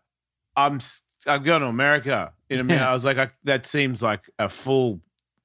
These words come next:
Speaker 1: guaranteed <laughs> fail. I'm already, I'm already pretty hungover from hanging out with you guys. I feel like adding heroin to it." And that's,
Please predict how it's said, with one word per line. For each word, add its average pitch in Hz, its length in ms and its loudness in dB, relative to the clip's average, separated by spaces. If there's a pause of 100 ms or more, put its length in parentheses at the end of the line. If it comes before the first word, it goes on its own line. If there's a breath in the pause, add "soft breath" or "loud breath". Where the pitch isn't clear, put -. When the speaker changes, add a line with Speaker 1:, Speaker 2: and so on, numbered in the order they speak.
Speaker 1:
guaranteed 117 640 0
<laughs> - 20 -10
fail. 127 500 0
I'm 156 340 0
already, 139 500 0 (260 loud breath)
I'm 180 140 4
already 175 280 2
pretty 127 280 -4
hungover 143 680 2 (280 loud breath)
from 170 200 0
hanging 165 300 2
out 170 140 2
with 175 120 -2
you 185 80 2
guys. 180 280 4
I 151 40 -4
feel 139 200 0
like 135 160 0
adding 113 320 0
heroin 120 580 0
to 143 240 2
it." 135 120 -2
And 131 140 -2
that's, 135 320 0